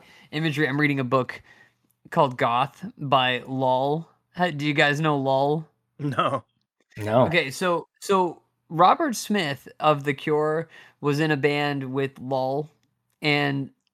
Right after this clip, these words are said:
Speaker 1: he, he, he, Robert Smith actually named him Lol, L O L, like, decades before L O L was a thing. Like, he just named him Lol, and that be-, he took that on as his name,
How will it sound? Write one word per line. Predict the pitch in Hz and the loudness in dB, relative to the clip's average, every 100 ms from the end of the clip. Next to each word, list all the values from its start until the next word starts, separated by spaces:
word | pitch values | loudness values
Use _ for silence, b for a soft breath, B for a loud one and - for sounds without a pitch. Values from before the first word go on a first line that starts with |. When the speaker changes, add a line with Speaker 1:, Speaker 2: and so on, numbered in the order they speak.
| _ _ _ | _ _ _
Speaker 1:
he, | 143 196 175 | -6 0 0
he, | 175 165 185 | 0 -2 -2
he, | 143 175 175 165 - 214 | -2 -4 -2 -4 -8 0
Robert | 170 180 202 | 2 4 2
Smith | 208 180 | -2 0
actually | 165 160 160 135 | -2 -2 -4 -4
named | 127 120 143 151 | -4 -6 -6 -2
him | 180 175 180 170 _ | -2 -2 -6 -10 _
Lol, | - 160 170 175 - | 0 4 4 2 4
L | 151 160 | 4 6
O | 160 | 6
L, | 160 165 175 B B B - | 4 4 -2 B B B -4
like, | 160 143 123 | 0 0 2
decades | 208 208 208 165 139 | 0 4 2 2 0
before | 156 - 151 | -4 0 2
L | 139 139 | 4 2
O | 139 | 2
L | 131 127 | 0 0
was | 127 120 | -4 -6
a | |
thing. | 131 131 123 147 | -6 -6 -6 -6
Like, | 143 131 | -6 -4
he | 147 | -6
just | 135 151 139 | -4 -6 -4
named | 131 127 127 135 | -6 -4 -6 -6
him | 143 143 143 - | -4 -4 -4 -6
Lol, | 131 131 139 156 b b b _ | -2 0 0 -2 b b b _
and | 151 156 147 | 0 0 0
that | 151 180 | -2 -4
be-, | - 190 | -6 -6
he | 175 202 196 165 | 0 0 0 -4
took | - 214 | -2 -2
that | 202 208 | 4 4
on | 196 180 | 6 4
as | 151 | 0
his | - 156 131 | 0 -2 -2
name, | 135 160 143 - | -2 -2 -4 -10